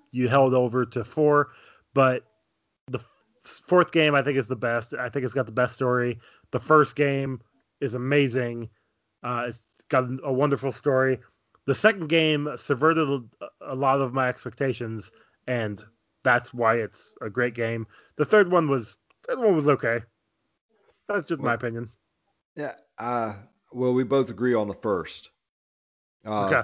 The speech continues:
Speaker 2: four, four is definitely my favorite. Out of the, out of the first four games, four had the better storytelling and just ama-, like, the, the, the gameplay was great and the story was amazing. The music
Speaker 1: Yeah.
Speaker 2: was incredible.
Speaker 1: Oh,
Speaker 2: And
Speaker 1: music
Speaker 2: it's
Speaker 1: was great.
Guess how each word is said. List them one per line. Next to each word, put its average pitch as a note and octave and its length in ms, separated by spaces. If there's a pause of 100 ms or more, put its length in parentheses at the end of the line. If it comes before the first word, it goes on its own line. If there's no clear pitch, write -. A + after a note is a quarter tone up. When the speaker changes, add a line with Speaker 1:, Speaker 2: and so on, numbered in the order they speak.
Speaker 2:
four, A2 460 (140)
four B2 340
is A2 260 (160)
definitely A2+ 600
my G#2 200
favorite. E2+ 460
Out G2 180
of F2 80
the, G2 120
out G#2+ 180
of G2 60
the F#2+ 60
first C3 300
four C#3+ 220
games, G#2 440 (1080)
four B2+ 240
had A#2 200
the F#2 60
better G2+ 280
storytelling A#2+ 960
and F#2+ 540 (340)
just A#2+ 340 (100)
ama-, G#2+ 680
like, A2 260
the, A2+ 140
the, G#2 200
the F2+ 440
gameplay A2 500
was G#2 140
great A2 440
and F#2+ 200
the D#2+ 40
story G#2+ 400
was G#2 200 (240)
amazing. G#2+ 420
The G#2 80
music A#2+ 600
Speaker 1:
Yeah. B2+ 100
Speaker 2:
was F#2 160
incredible. G2 560
Speaker 1:
Oh, C3 220
Speaker 2:
And A#2+ 80
Speaker 1:
music C3+ 200
Speaker 2:
it's A2+ 40
Speaker 1:
was G#2+ 100
great. A#2 240